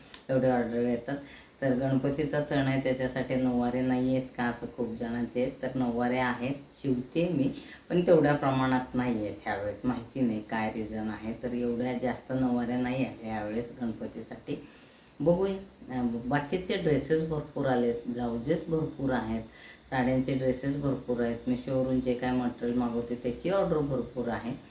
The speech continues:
काय ना काय आहे, काम चाललंय ते महत्त्वाचं आहे. अ, बसून नाही आहे, काम रेग्युलर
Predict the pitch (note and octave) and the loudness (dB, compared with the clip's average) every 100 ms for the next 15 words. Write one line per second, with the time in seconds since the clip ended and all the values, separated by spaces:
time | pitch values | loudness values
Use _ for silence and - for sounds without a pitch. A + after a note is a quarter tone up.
0 | - - - D3+ D#3 F3+ F3 E3 D#3 C3 | -20 -20 -4 0 2 4 2 2 0 0
1 | B2 C3 A#2+ A#2 A#2+ - A#2 A2 G#2+ B2+ | -2 -4 -2 0 0 -2 -6 -4 -4 -6
2 | - - - - - E3 D#3 - - G#2+ | -10 -18 -20 -6 6 8 8 4 -2 -6
3 | - F#2 F2+ - - - C3 B2 A#2 A#2+ | -8 -12 -14 -16 -18 -10 -6 -4 -4 -4
4 | A#2+ C#3+ - D3 C#3+ C3 A#2 C3+ - B2+ | -2 -2 0 2 4 4 4 0 -2 2
5 | B2 B2 A2+ A#2 A#2 | 2 2 0 0 0